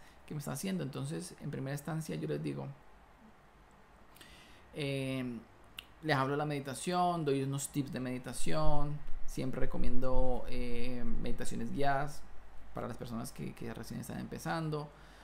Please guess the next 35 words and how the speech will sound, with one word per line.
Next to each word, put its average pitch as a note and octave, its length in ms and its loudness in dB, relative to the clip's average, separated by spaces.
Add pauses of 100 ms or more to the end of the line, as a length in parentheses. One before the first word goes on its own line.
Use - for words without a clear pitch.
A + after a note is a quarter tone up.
(120)
sobre C3 260 -8
respiración, D#3 960 -6
técnicas C3+ 320 -10
de B2+ 80 -10
respiración, C3+ 640 -10
de C3 80 -8
visualización, B2+ 640 -12
etcétera. - 520 -14 (920)
Y F3+ 160 2
después E3+ 260 0
les F#3 140 10
hago F3+ 120 12
esta E3+ 160 12
pregunta: D3 440 10 (1120)
"¿Crees G3 320 4
que E3 160 4
estos F3+ 480 0
tips D#3 320 -4
que C3 100 -4
te - 80 -8
estoy B2 240 -8
dando, A#2 320 -6
estas A#2+ 240 -10
herramientas B2+ 460 -8
que D3 60 -6
te B2+ 80 -8
estoy A2+ 160 -10
dan-, D#2+ 80 -14 (240)
te - 80 -8
estoy B2 180 -8
dando, A#2+ 320 -10 (400)
te C#3 80 -2
van C3 160 -2
a - 20 -2
ayudar D#3 640 -2